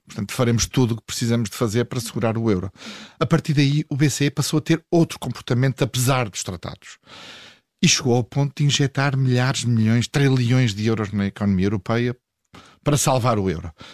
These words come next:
Os políticos viveram sempre muito bem com isto. Nunca se chatearam muito, porque isso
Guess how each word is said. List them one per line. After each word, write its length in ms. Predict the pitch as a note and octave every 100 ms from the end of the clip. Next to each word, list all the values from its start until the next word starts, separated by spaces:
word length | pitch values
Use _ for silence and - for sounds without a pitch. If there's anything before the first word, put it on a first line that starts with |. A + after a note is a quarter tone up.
| -
Os 80 | -
políticos 420 | - D#3+ D#3 -
viveram 360 | D3+ D#3+ D#3 D#3
sempre 200 | - D#3
muito 220 | D3 C3
bem 80 | C#3+
com 180 | C3+ D#3
isto. 320 | A#2+ - G#2 -
Nunca 240 | G#2+ G2+
se 120 | G#2+
chatearam 420 | - A2 - A#2+ C3
muito, 300 | C3 D#3 -
porque 200 | - F#2
isso 200 | -